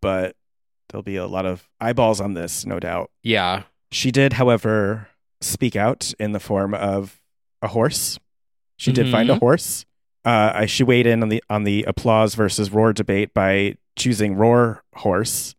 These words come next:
Speaker 1: So now we know where she
Speaker 2: Well,
Speaker 1: stands on
Speaker 2: she's
Speaker 1: the
Speaker 2: got
Speaker 1: issue.
Speaker 2: taste. <laughs> What can I say?
Speaker 1: Yeah, she, her first s-, way of speaking out was that she was, uh, riding a horse that she found named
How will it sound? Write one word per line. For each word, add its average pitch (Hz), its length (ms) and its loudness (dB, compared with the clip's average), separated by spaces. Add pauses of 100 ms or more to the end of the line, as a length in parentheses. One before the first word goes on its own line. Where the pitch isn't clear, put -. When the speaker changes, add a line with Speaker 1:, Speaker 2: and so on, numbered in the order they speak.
(400)
Speaker 1:
So 98 320 -2
now 113 160 2
we 104 120 2
know 117 220 2
where 113 180 2
she 101 140 -2
Speaker 2:
Well, 180 40 4
Speaker 1:
stands 110 400 2
on 110 80 2
Speaker 2:
she's 110 80 2
Speaker 1:
the 107 80 4
Speaker 2:
got 233 60 0
Speaker 1:
issue. 277 160 0
Speaker 2:
taste. - 1160 -2
<laughs> - 20 -2
What 151 120 -2
can 165 120 -4
I 190 60 2
say? 240 500 2
Speaker 1:
Yeah, 113 200 0
she, 123 420 2
her 120 220 0
first 123 400 0
s-, - 420 -12
way 117 220 2
of 107 100 2
speaking 113 320 -2
out 107 160 0
was 98 240 -2
that - 240 -4
she 101 380 -4
was, 92 340 -4
uh, 92 220 0
riding 101 260 0
a 92 80 -4
horse 98 240 -4
that - 160 -10
she 110 100 -6
found 87 220 -6
named 95 220 -8